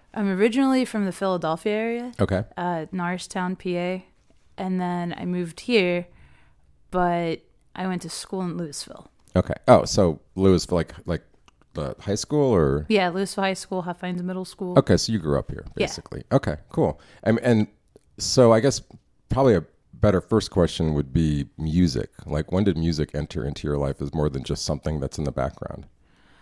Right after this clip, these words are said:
Speaker 1: Um, I guess, like, late middle school, early high school, just, like, the older kids used to always, like, talk about shows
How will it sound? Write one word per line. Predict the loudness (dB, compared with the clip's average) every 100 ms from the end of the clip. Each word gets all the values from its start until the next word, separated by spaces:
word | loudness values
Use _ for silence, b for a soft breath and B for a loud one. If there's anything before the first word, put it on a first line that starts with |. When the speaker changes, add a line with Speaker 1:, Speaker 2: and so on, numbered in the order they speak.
| b b b b -2
Speaker 1:
Um, | 4 6 6 6 4 2 -2 -16 -16 -20 _ -20 _ _ _ -20
I | -4
guess, | 2 2 0 -6 -10
like, | -4 -2 -2
late | -2 0 2
middle | 2 2 0
school, | -4 -2 0 0
early | 0 0
high | 0 -4
school, | -4 -2 0 0 -4 b b b b
just, | -8 -2
like, | 0 0
the | 0
older | 0 2 0
kids | -2 -4 -4 -4
used | -10 -4
to | -4
always, | -2 -2 -4
like, | -4 -6 -10 _ _ _ _ _ -16
talk | -6 -6
about | -2 -2
shows | -2 -6 -2 0 -2 -4